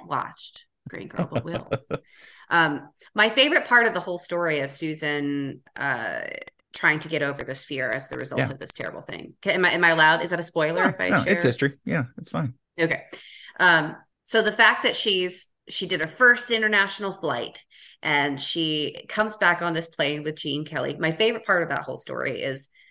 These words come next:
Speaker 1: they're on this plane, the plane crashes or it goes, goes
Speaker 2: Yeah.
Speaker 1: down in a negative way
Speaker 2: Yeah.
Speaker 1: somehow, right? It, it's a scary emerg-, flight
Speaker 2: Mm-hmm.
Speaker 1: emergency. And,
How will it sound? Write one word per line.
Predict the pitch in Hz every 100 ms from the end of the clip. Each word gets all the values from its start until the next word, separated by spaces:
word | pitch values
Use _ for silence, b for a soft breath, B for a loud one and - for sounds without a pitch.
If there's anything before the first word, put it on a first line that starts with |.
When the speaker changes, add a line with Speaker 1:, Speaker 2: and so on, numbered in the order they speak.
| b
Speaker 1:
they're | 165 -
on | 196
this | 226
plane, | - 196 160
the | -
plane | - 254 349
crashes | - 370 370 165 131 175 -
or | 202 185 165
it |
goes, | - 202 185 - - _ _
goes | 113 -
Speaker 2:
Yeah. | - 98
Speaker 1:
down | 156 156 143 147 139
in | - 143
a | 135 139
negative | 165 151 147 147 147
way | 156
Speaker 2:
Yeah. | 143
Speaker 1:
somehow, | 135 139 135 127 131
right? | 135 139 b b b b _ - -
It, | - 190
it's | 196 196
a |
scary | 202 - 220 214 196
emerg-, | 175 170 160 160 165
flight | - 226 214
Speaker 2:
Mm-hmm. | 175
Speaker 1:
emergency. | - 156 156 147 139 - 123 98 185 _ b b b _
And, | 175 170 160 160